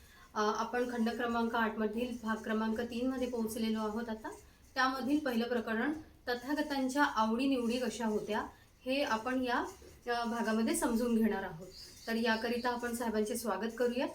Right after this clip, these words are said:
आणि आजच्या प्रकरणाला, आजच्या सत्राला सुरुवात करूया. साहेबांचे स्वागत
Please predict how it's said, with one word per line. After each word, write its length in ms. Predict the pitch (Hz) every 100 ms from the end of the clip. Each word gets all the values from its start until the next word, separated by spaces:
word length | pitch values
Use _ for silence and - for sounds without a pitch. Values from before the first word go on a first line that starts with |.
| -
आणि 180 | 247 294
आजच्या 260 | 294 285 285
प्रकरणाला, 580 | 240 226 214 214 214
आजच्या 340 | 254 214 - 233
सत्राला 420 | 208 - 190 220
सुरुवात 300 | 247 190 - -
करूया. 220 | - -
साहेबांचे 460 | 220 226 202 196 294
स्वागत 340 | - 208 180